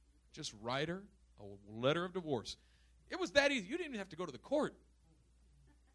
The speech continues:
Say, "What? What did you say?" Pen and paper. "We're divorced."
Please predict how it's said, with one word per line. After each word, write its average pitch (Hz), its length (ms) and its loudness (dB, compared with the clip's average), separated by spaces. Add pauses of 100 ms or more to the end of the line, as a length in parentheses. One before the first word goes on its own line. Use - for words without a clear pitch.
(1500)
Say, - 100 -14 (100)
"What? 453 420 10 (580)
What 480 160 10
did 466 180 8
you 453 100 -2
say?" 440 380 8 (760)
Pen 240 160 8
and 175 100 0
paper. 127 340 4 (3500)
"We're 165 140 2
divorced." 139 680 -4